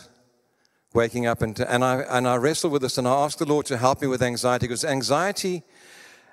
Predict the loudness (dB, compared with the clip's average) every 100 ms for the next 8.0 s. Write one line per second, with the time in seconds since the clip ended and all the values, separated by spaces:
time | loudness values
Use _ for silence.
0 | _ 2 2 2 2 4 2 2 2 2
1 | -4 0 2 2 0 2 2 2 0 0
2 | 0 0 -2 0 0 0 -4 -6 -2 -2
3 | 0 -2 -2 -2 -6 -10 _ _ -20 _
4 | _ 0 2 2 2 0 0 0 0 -2
5 | 0 0 0 -2 -2 -2 0 0 0 0
6 | 4 2 2 2 2 2 0 -4 -14 -20
7 | -20 0 2 4 4 2 2 0 -4